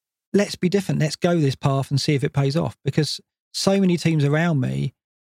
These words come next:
have got Greenwood, have got Raphinha, and it just felt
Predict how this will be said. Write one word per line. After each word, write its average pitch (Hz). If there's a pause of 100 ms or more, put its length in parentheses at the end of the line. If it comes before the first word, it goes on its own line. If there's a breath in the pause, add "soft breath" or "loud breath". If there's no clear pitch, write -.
(360)
have 143
got 160
Greenwood, 123
have 127
got 156
Raphinha, 127
and 147
it 151
just -
felt 190